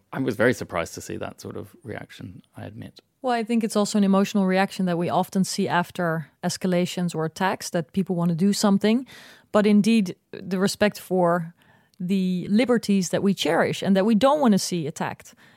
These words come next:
Speaker 2: is very important. So I think that measures should be even-handed. It, it would be a mistake to focus on one threat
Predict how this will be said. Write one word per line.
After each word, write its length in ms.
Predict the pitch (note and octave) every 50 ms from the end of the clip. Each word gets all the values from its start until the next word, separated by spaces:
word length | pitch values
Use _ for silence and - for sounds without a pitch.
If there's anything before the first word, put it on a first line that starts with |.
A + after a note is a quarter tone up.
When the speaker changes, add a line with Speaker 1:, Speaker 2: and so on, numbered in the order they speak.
| _ _ -
Speaker 2:
is 220 | - A#3 G#3+ F#3
very 220 | F3 F3+ F#3 F3 F3
important. 420 | F3 F3 - F3 E3+ - - E3
So 100 | - F#3+
I 140 | G3 G3+ G#3+
think 240 | E3 A#3 B3 A3+ G#3
that 180 | - F#3 E3+
measures 600 | F3+ G3 G#3 A3+ A3 A3 A3 G#3+ A#3 A3+ - - - - - _ _ _ _ _ _ -
should 220 | - - C#4 A#3
be 80 | A3 A#3 F#3+ G#3
even-handed. 760 | G#3+ F#3 F3+ E3+ D#3 D#3+ E3+ G3 G3+ A#3 C#4 - - - - _ - - _ -
It, 120 | F3+ - - -
it 140 | G3+ G3
would 120 | E3+ F#3+ E3
be 140 | - F#3+ F#3
a 40 |
mistake 380 | F3 F3 - - G#3+ G3 F#3 -
to 80 | - F#3+
focus 380 | - - F#3+ F3+ - F#3 F3+ -
on 180 | F#3 F3 F3+ F3+
one 340 | F3+ F3+ F3+ F3+ F3 E3+ - _ - - _ _ _
threat 400 | _ - - - F#3+ F3+ E3+ -